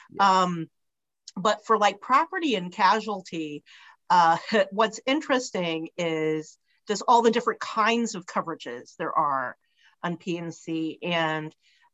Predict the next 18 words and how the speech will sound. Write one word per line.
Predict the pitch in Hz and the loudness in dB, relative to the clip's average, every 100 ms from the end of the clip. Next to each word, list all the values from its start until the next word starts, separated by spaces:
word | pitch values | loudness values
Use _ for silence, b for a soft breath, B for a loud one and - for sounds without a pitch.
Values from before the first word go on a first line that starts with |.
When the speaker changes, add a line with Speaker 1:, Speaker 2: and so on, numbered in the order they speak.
| - | 0
Speaker 2:
um, | 165 160 160 - - | 2 2 -2 -8 -14
while | 190 196 185 180 180 175 175 - | -4 4 8 10 10 8 2 -2
we | 180 226 | -6 0
actually | 196 196 - 202 185 | 2 2 0 -6 -6
kind | - 202 180 | -4 -4 -6
of | |
have | - - 170 185 - - | -8 -2 2 2 -2 -12
to | 269 | -10
share | - 226 190 170 | -6 -2 0 -2
data | 165 151 143 127 101 _ _ _ _ | -4 -8 -8 -10 -12 _ _ _ _
Speaker 1:
Mm-hmm. | 117 | -12
Speaker 2:
between | 180 185 208 175 | -10 -8 -6 -2
insurance | 180 175 - 196 180 175 - | -2 -4 -4 -4 -4 -6 -4
companies | 185 175 170 165 160 156 - B B B - | -4 -4 -8 -8 -10 -12 -14 B B B 0
on | 180 175 | 0 0
the | 156 | -4
life | 156 233 311 - - | -2 -2 -2 -10 -4
side, | 170 127 120 113 | -2 -2 -4 -8